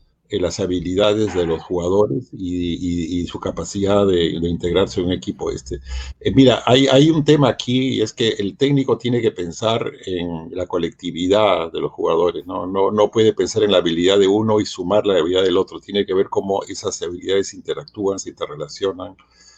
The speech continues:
y pueden, este, conectarse para un objetivo común, ¿no? Y, y en mi época, tradicionalmente, el fútbol brasileño era el que mejor se adaptaba a la Alianza, ¿no?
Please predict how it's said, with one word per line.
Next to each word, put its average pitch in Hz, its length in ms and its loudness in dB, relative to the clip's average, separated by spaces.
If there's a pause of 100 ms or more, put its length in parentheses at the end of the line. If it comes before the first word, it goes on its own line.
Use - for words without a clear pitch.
(500)
y 95 100 -6
pueden, 101 460 6
este, 85 300 -4
conectarse 101 640 0
para 82 220 -2
un 95 260 -2
objetivo 87 560 -4
común, 78 380 -8
¿no? - 160 -20 (640)
Y, 87 760 0 (100)
y - 200 -4 (340)
en 107 180 0
mi 127 180 8
época, 131 480 2
tradicionalmente, 104 1000 2 (200)
el 90 160 0
fútbol 123 300 2
brasileño 104 680 0
era 110 120 -2
el 110 40 -4
que 113 100 -2
mejor 95 220 -2
se - 120 -6
adaptaba 90 440 0
a - 20 -6
la 80 100 -2
Alianza, 76 440 -8
¿no? - 260 -14